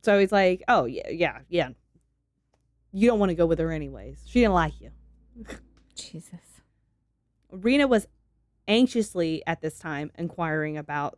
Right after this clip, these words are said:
Speaker 1: her children's whereabouts because it had been a good long time since she had heard from them.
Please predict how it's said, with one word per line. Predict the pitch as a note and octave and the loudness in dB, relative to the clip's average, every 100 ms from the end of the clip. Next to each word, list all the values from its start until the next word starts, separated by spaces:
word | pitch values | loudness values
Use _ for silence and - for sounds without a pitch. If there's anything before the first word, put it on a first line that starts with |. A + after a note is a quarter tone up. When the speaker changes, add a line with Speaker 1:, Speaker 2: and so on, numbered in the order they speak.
| _ | _
Speaker 1:
her | - | -6
children's | E3+ E3 D#3 D#3 - | -4 -6 -6 -12 -12
whereabouts | F#3 G#3 F#3 - D#2+ - _ | -2 0 0 -2 -12 -18 _
because | E3 F3 D#3+ | -8 -4 -2
it | |
had | D#3 D#3 | -2 -2
been | E3 D#3 D#3 D3+ _ | -4 -4 -8 -12 _
a | D#3 | -20
good | D3 F3+ D#3+ | -2 0 0
long | D#3 D3 | -2 -6
time | - A#3+ G#3 | -8 -10 -10
since | - D3+ | -12 -16
she | B2+ | -12
had | D3 | -14
heard | - F3 F3 | -10 -10 -10
from | D3 - | -16 -20
them. | - | -20